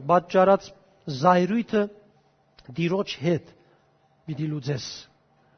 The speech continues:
Դիրոջ պիտի հանցնես և թուն պիտի չաճաբարես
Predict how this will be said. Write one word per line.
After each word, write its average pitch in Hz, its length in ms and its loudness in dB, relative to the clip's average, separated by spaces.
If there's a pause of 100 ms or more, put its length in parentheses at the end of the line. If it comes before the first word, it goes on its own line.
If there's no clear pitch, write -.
(280)
Դիրոջ 190 480 4
պիտի 170 240 -2
հանցնես 180 460 -2 (340)
և 196 260 0
թուն 254 240 -2
պիտի 208 200 -4 (100)
չաճաբարես 156 720 0